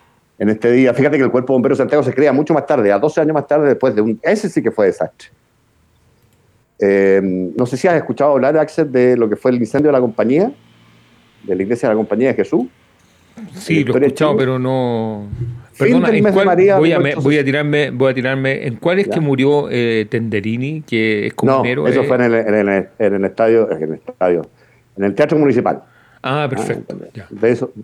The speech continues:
Speaker 1: por, por eso la calle Tenderini, ahí hay un busto de él, y qué sé. Fue después,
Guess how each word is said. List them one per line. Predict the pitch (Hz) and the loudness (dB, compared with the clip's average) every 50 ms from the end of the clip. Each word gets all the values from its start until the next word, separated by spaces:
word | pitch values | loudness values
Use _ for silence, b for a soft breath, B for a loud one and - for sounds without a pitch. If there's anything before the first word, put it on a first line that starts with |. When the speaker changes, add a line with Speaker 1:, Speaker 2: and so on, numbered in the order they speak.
| _ | _
Speaker 1:
por, | - 120 123 | -8 -6 -4
por | 110 120 135 | -2 -2 0
eso | 120 131 | 0 0
la | 127 117 | 0 2
calle | 123 123 123 120 | 2 2 2 2
Tenderini, | 117 113 107 110 127 127 127 120 | 0 0 0 2 2 2 4 4
ahí | 117 113 117 117 120 120 113 | 2 2 2 2 2 2 2
hay | 110 113 120 | 2 2 2
un | 117 | 0
busto | 101 107 127 131 117 - - 110 | 2 2 2 2 2 0 0 0
de | 104 104 | 2 2
él, | 98 95 | 0 -2
y | |
qué | 87 80 | -6 -10
sé. | - - _ _ _ _ _ _ _ _ _ B B B B B | -12 -16 _ _ _ _ _ _ _ _ _ B B B B B
Fue | - - 113 107 | -2 0 0 0
después, | 101 101 - 151 131 95 - - | 0 0 0 0 0 0 0 -4